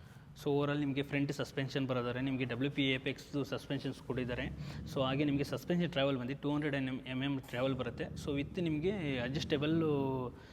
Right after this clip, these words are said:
ರೀಬೌಂಡ್ ಮತ್ತು ಕಂಪ್ರೆಸರ್ ಎರಡೂ ಸಿಗುತ್ತೆ. So with ತರ್ಟಿ ಕ್ಲಿಕ್ಸ್‌ವರೆಗೂ ನಿಮ್ಗೆ ಅಡ್ಜಸ್ಟ್ ಮಾಡ್ಕೋಬೋದು ಸಸ್ಪೆನ್ಷನ್ನ.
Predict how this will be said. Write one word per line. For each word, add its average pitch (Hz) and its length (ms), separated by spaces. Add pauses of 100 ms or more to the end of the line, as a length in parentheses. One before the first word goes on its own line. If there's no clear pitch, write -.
(260)
ರೀಬೌಂಡ್ 151 360
ಮತ್ತು 139 160
ಕಂಪ್ರೆಸರ್ 127 520
ಎರಡೂ 127 220
ಸಿಗುತ್ತೆ. 131 300
So 135 240
with 135 340
ತರ್ಟಿ 135 200
ಕ್ಲಿಕ್ಸ್‌ವರೆಗೂ 147 420
ನಿಮ್ಗೆ 139 240
ಅಡ್ಜಸ್ಟ್ 123 320
ಮಾಡ್ಕೋಬೋದು 123 380
ಸಸ್ಪೆನ್ಷನ್ನ. 127 600